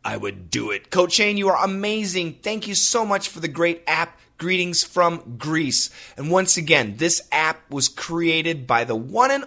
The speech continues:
only computer genius, Max. If you want to learn more about Max, he's a great guy and he's ready to help you.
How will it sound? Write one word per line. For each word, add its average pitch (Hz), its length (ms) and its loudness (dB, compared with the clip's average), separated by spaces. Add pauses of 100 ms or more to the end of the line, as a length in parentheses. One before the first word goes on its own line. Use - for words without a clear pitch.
only 180 580 -2 (220)
computer 254 680 -4
genius, 165 760 0 (340)
Max. 160 1040 2 (420)
If 127 160 -10
you 143 80 -10
want 156 240 -2
to 135 100 -4
learn 156 600 -2 (100)
more 135 520 2
about 113 420 0
Max, 101 540 -2
he's 110 260 -8
a 98 80 -2
great 123 840 -2
guy 98 440 2
and 113 120 -10
he's 117 220 -8
ready 151 260 2
to 147 180 -6
help 156 300 -2
you. 117 320 -2